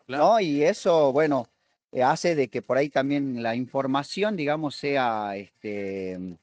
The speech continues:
Speaker 2: eh, sea más precisa, porque, eh, una de las cosas que le decimos nosotros a los chicos es que información pueden encontrar en un montón de lugares,
Speaker 1: Sí.
Speaker 2: pero una buena información o de calidad está en los puestos de salud, en, en el sistema de salud, digamos.
Speaker 1: Bueno,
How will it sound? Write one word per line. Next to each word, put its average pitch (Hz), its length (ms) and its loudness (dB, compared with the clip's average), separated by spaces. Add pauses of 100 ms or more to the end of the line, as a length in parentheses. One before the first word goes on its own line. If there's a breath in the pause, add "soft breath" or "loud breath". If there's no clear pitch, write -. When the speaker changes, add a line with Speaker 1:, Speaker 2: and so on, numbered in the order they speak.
(440)
Speaker 2:
eh, 101 180 -10
sea 143 220 2
más 139 160 -2
precisa, 185 540 -2
porque, 127 480 -6
eh, 117 80 -14 (320)
una 170 140 2
de 175 60 6
las 147 100 2
cosas 175 240 0
que 180 60 2
le 139 80 4
decimos 185 260 -2
nosotros 165 280 -2
a - 20 0
los 135 100 -2
chicos 170 300 -4
es 147 80 -10
que 127 200 -4
información 170 540 -2
pueden 185 160 4
encontrar 160 400 2
en 143 140 0
un 127 140 -6
montón 135 300 -2
de 160 80 2
lugares, 127 400 2 (320)
Speaker 1:
Sí. 131 160 -4
Speaker 2:
pero 135 160 2
una 127 200 2
buena 180 360 2
información 147 640 -4
o 160 80 0
de 127 140 -2
calidad 160 560 2
está 131 180 -4
en 135 60 0
los 120 100 -6
puestos 131 320 -2
de 127 80 -2
salud, 170 760 2
en, 131 140 -2 (340)
en 135 140 0
el 135 80 4
sistema 156 460 2
de 127 100 0
salud, 127 320 -2
digamos. 104 320 -8 (840)
Speaker 1:
Bueno, 135 180 -12